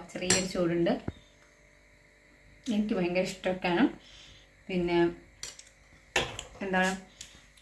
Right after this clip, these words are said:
പാൽപ്പേടേൻ്റെ ടേസ്റ്റ് തന്നെയാണ്. പക്ഷേ ഈ പാലിനൊരു ചെറിയൊരു ചുവ ഉണ്ടല്ലോ, അത് നമുക്ക് ചെറുതായിട്ട് ഫീൽ ചെയ്യും. അതിന് വേണ്ടിയിട്ടാണ് ഏലക്കായ ഇടുന്നത്. ഞാൻ നേരത്തെ പറഞ്ഞ പോലെ ശരിക്കും അതിൻ്റെ ഒരു ടേസ്റ്റ് ഒന്നും അങ്ങനെ അറിയാതിരിക്കണമെങ്കിൽ കുറച്ച് കുരുമുളക്,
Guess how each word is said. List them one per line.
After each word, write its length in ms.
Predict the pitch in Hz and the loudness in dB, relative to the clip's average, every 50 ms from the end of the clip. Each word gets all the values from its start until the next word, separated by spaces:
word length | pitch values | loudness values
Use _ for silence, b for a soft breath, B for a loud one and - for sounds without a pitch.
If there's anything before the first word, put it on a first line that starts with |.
| - - - - - - - - _ - | -20 -20 -20 -20 -20 -20 -20 -20 _ -2
പാൽപ്പേടേൻ്റെ 840 | - 269 262 262 262 262 254 - - 262 262 254 262 269 254 220 240 - - - - - - - - - - - - - - - | 2 4 4 6 4 4 2 0 0 2 2 4 4 4 4 4 2 2 -2 -6 -12 -20 -20 -20 -20 -20 -20 -20 -20 -10 2 4
ടേസ്റ്റ് 300 | 233 240 233 - - 247 | 4 4 4 4 2 2
തന്നെയാണ്. 320 | 226 214 196 185 170 170 170 - - - - | 2 4 2 2 0 -2 -6 -12 -10 -6 -4
പക്ഷേ 200 | 214 - - - - - - 247 | -4 -4 -4 -6 -8 -6 0 0
ഈ 20 | 269 294 - - | 0 2 4 6
പാലിനൊരു 400 | 233 214 202 208 214 214 214 214 - | 6 6 8 6 4 0 -2 -2 -2
ചെറിയൊരു 280 | 214 190 196 202 202 196 - | -2 -2 0 -2 -2 0 0
ചുവ 200 | 196 180 170 175 | 0 2 2 2
ഉണ്ടല്ലോ, 260 | 175 170 165 160 160 - B B B B B B B B - - | 0 0 -2 -4 -4 -8 B B B B B B B B -2 0
അത് 100 | 262 247 262 | 2 4 4
നമുക്ക് 200 | 240 226 220 208 - - | 2 2 0 -2 -2 0
ചെറുതായിട്ട് 400 | 208 185 185 202 208 - 208 202 - | 0 2 4 4 4 2 0 0 2
ഫീൽ 160 | 185 175 165 | 4 4 4
ചെയ്യും. 160 | 165 165 - B B B B B B B B - | 2 0 -4 B B B B B B B B 2
അതിന് 160 | 214 226 254 262 | 4 4 6 6
വേണ്ടിയിട്ടാണ് 320 | 247 240 220 226 220 226 233 214 208 202 | 4 4 4 4 4 4 4 4 4 4
ഏലക്കായ 420 | 196 196 196 - 196 196 202 196 | 2 2 2 2 4 4 4 4
ഇടുന്നത്. 300 | 170 160 156 151 165 240 302 - - - - - - _ - - - - _ _ _ _ - - | 2 0 0 0 0 0 0 0 -2 -10 -20 -20 -20 _ -20 -20 -20 -20 _ _ _ _ 0 2
ഞാൻ 100 | 220 226 226 | 4 4 6
നേരത്തെ 280 | 220 208 185 - 226 226 233 | 4 4 2 2 4 4 6
പറഞ്ഞ 180 | 208 202 208 202 202 | 4 4 2 0 2
പോലെ 140 | 196 202 240 - - B B B B B B - - | 4 4 4 4 0 B B B B B B -10 -4
ശരിക്കും 340 | 254 240 226 - - 262 269 262 | -2 -2 -2 -2 2 4 4 6
അതിൻ്റെ 180 | 254 233 233 233 | 6 6 4 4
ഒരു 80 | 226 220 - | 2 4 4
ടേസ്റ്റ് 280 | 226 214 208 - - 214 | 4 4 4 2 0 2
ഒന്നും 120 | 220 220 208 | 2 2 2
അങ്ങനെ 200 | 202 202 208 214 202 | 2 0 0 2 2
അറിയാതിരിക്കണമെങ്കിൽ 680 | 190 190 190 196 202 196 190 190 190 185 190 220 226 - - | 2 4 4 4 2 2 2 2 2 2 2 2 0 0 0
കുറച്ച് 240 | 214 214 - - - - | 0 0 0 -4 -2 0
കുരുമുളക്, 460 | 214 190 190 185 180 180 185 196 277 | 2 4 4 4 4 4 4 4 4